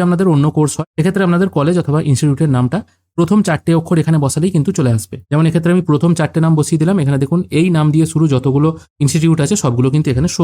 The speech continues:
হচ্ছে। এরপর একটু ওপরের দিকে তুললে আপনি কোন ক্লাসে আগে পড়তেন, মানে কোন ক্লাস পাস করে আপনি নতুন ক্লাসে ভর্তি হয়েছেন সেটা সিলেক্ট করতে হবে। সেক্ষেত্রে যেহেতু এই ক্যান্ডিডেট ইলেভেনে পড়ছে সেহেতু তার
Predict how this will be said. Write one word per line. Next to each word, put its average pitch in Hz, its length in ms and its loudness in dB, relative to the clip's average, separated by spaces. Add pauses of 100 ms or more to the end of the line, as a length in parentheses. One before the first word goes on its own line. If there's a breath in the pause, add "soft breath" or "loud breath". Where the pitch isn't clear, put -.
হচ্ছে। - 220 -4 (220)
এরপর 170 220 0
একটু 208 180 -6
ওপরের 165 260 -2
দিকে 165 180 0
তুললে 143 220 2 (300)
আপনি 165 140 2 (120)
কোন 180 200 4
ক্লাসে 170 260 -2 (180)
আগে 139 220 0
পড়তেন, 135 280 -2
মানে 135 200 0
কোন 165 200 2
ক্লাস 170 180 -2 (100)
পাস 131 140 -2 (100)
করে 165 200 0
আপনি 147 120 0 (100)
নতুন 135 220 -2
ক্লাসে 143 280 -2
ভর্তি 127 220 0
হয়েছেন 135 260 0
সেটা 151 220 -2
সিলেক্ট 147 240 -4
করতে 151 220 -6
হবে। 147 140 -4 (100)
সেক্ষেত্রে 135 320 -4 (360 loud breath)
যেহেতু 160 240 2 (200)
এই 156 120 2
ক্যান্ডিডেট 147 400 0
ইলেভেনে 139 300 0
পড়ছে 151 220 -2 (320)
সেহেতু 147 300 0
তার 160 120 0